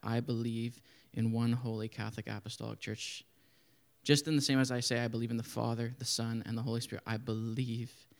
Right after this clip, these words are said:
the church has a part in this and is an extension of the Holy Trinity." And that's what we're invited into. It's not just an institution. It's not just so-, a, a banner that we operate under. It, like, it is the,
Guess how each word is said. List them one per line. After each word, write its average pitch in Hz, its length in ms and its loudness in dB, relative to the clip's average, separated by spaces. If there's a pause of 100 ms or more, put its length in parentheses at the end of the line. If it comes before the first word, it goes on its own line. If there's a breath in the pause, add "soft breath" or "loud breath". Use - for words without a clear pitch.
(1800 soft breath)
the 120 120 -2
church - 560 0
has 139 440 2 (240)
a 131 60 -6
part - 440 0 (600 loud breath)
in 120 240 8
this 107 420 -2
and 123 160 8
is 127 100 8
an 127 100 8
extension 123 680 4
of 117 100 0
the 120 100 0
Holy 117 280 2
Trinity." 117 600 -2 (240)
And 113 280 0 (480)
that's 123 240 4
what 120 100 -2
we're 123 80 6
invited 117 460 2
into. 120 340 0
It's 120 180 -4
not - 200 2
just 123 280 0
an 117 120 2
institution. 123 640 -2
It's - 120 -6
not 135 180 0
just - 280 0 (640 loud breath)
so-, - 400 0
a, 113 100 -4 (120)
a - 100 -2
banner 117 400 2
that 113 120 0
we 117 180 2
operate 117 300 2
under. 113 140 0
It, 117 140 2
like, 117 200 -2
it 143 120 4
is 135 140 0
the, 117 200 0